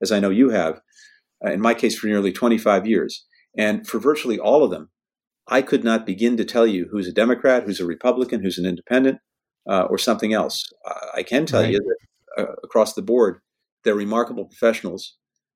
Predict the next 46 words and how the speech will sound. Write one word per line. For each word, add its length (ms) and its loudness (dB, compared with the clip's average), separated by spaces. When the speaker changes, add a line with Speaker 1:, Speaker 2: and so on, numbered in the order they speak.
Speaker 1:
who 80 -10
dedicate 420 2
their 100 2
careers 360 -2
to 80 -8
serving 320 2
our 60 0
country, 500 -8
not 280 -2
one 220 -2
party, 500 -2
uh, 200 2
or 160 0
another. 280 0
So 360 2
I 100 -4
think 200 -4
what 140 -4
you 80 -6
see 180 0
under 420 2
a 60 -10
Biden 240 2
administration 640 0
is 140 -2
diplomacy 640 2
as 180 4
our 140 2
tool 240 2
of 100 0
first 280 0
resort. 360 2
Uh, 240 -4
the 100 -4
world's 220 4
greatest 360 4
power 260 4
deserves 340 2
to 80 0
have 140 0
the 80 -4
world's 380 2
very 320 2
best 400 0
diplomatic 520 0
corps. 360 2